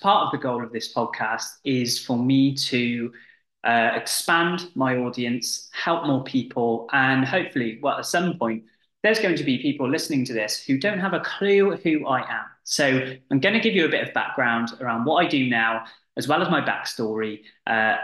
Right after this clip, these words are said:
that's the goal of this first episode, for you to actually get to know me and actually why am I someone worth listening to. So a little bit of background on me. I have, uh, you know, a very small audience as well, and this is why I do wanna grow it. I've only got about just over a thousand followers,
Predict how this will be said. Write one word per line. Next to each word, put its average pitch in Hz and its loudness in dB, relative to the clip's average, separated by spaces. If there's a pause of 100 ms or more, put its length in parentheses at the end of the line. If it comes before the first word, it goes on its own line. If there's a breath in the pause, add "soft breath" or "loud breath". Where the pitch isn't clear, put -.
(140)
that's 135 0
the 123 -8
goal 113 0
of 113 -8
this - -4
first 107 -2
episode, 107 -4
for 127 -6
you 120 2
to 127 -2
actually 113 -2
get - -4
to - -2
know 113 2
me 156 2
and 131 0
actually 131 -2
why 180 2
am 175 2
I 147 2
someone 123 -2 (340 loud breath)
worth 113 0
listening 110 -6
to. - -8 (720)
So 196 2
a - -10 (580 loud breath)
little 247 8
bit 247 6
of 170 0
background 151 2
on 131 4
me. 135 4
I 196 4
have, 196 0
uh, 139 2 (140)
you 165 -2
know, 117 -2 (220)
a 135 -2
very 160 2
small 135 2
audience 131 0
as 135 -6
well, 147 2
and 143 2
this 139 -4
is 127 -8
why 135 2
I 127 0
do 135 0
wanna 131 -2
grow 131 0
it. 185 2
I've - -4
only 175 -2
got 143 0
about 127 0
just 147 -6
over 131 0
a 113 -4
thousand 127 -2
followers, 120 -4